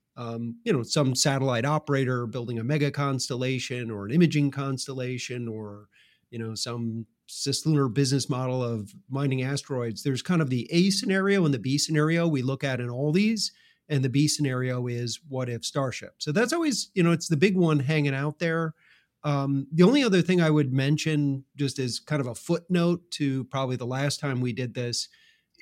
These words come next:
you know, twenty twenty-two, I had said, was the year of direct to device. You had,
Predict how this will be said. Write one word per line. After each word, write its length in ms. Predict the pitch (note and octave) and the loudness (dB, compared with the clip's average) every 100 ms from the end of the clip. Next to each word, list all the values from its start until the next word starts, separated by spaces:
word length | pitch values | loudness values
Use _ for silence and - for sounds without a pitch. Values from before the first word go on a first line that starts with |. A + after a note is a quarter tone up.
| - | 0
you 140 | F3+ | 4
know, 140 | C#3+ B2+ | 4 2
twenty 480 | - F#3 F#3 F3+ E3+ | -2 2 6 6 4
twenty-two, 1120 | - D#3+ C#3 C3 - D4 A#3+ D#3 C3 B2+ B2+ | 0 2 2 0 -2 2 4 4 4 -2 -4
I 200 | C#3 C3+ | -6 -4
had 360 | C3 A#2+ C#3 B2+ | -2 -2 -2 -2
said, 440 | - B2 A#2+ A#2+ | -2 -2 -4 -4
was 240 | B2 B2 A2+ | -4 -4 -2
the 100 | B2+ | 0
year 360 | A#2+ C#3+ C#3 | 2 2 2
of 140 | C3 - | 0 -4
direct 360 | B2+ A#2+ A#2 | -6 -6 -8
to 100 | - | -12
device. 540 | A2 A#2+ G#2 - - - _ _ _ _ - | -14 -12 -14 -14 -14 -14 _ _ _ _ -4
You 100 | A#2+ | 0
had, 400 | B2 A#2 A#2 | 0 -2 -6